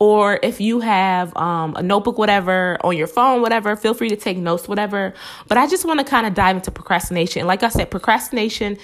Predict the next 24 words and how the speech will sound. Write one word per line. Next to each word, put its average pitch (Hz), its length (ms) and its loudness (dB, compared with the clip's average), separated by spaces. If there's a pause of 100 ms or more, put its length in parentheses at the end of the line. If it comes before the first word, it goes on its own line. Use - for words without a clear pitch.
(260)
this 247 200 0
will 233 140 4
hit 226 400 0
every 196 360 0
area 185 300 2
of 185 80 -2
your 185 100 0
life. 185 220 2
This 226 140 -6
is 190 160 -4
not 190 420 0
just, 185 380 -2 (320)
you 208 100 2
know, 180 320 0 (580)
you 202 100 2
know, 180 160 4
washing 165 560 0
dishes 160 520 -2
or 151 460 0
vacuuming. 151 640 -2
This 254 180 0
is 240 200 -6
everything. 170 520 -2
Procrastination 202 800 -4